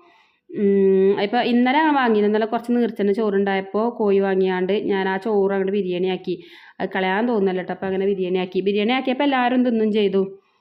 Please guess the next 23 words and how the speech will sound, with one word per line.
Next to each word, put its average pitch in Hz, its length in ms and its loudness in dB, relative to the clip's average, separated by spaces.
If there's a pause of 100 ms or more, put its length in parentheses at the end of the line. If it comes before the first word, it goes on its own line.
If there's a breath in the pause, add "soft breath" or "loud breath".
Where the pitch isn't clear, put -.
(1080 soft breath)
അപ്പൊ 214 220 -2 (120)
കോളിഫ്ലവർ 233 680 0
ഞാന് 254 260 2 (360)
എന്താ 202 300 2
മഞ്ഞപ്പൊടിയും 208 800 0
ഉപ്പും 226 240 -4
ഇട്ടാണ് 202 220 -2
അങ്ങനെ 190 180 0
തിളപ്പിച്ചിട്ട് 202 440 -6
അപ്പൊ 196 120 -6
അതിലേക്കുള്ള 196 260 -4
മസാലപ്പൊടികൾ 190 640 -4
തപ്പി 214 200 -4
വെക്ക-, 190 220 -2 (120)
ഏ, 196 160 0
തപ്പി 208 300 -4
വെക്കുക 185 220 -2
ട്ടോ. 175 160 -6 (360 loud breath)
അപ്പൊ - 180 -8
മുളകും 208 400 2
പൊടി, 202 200 0
മഞ്ഞപ്പൊടിയും 247 680 -2
നമ്മള് 214 280 0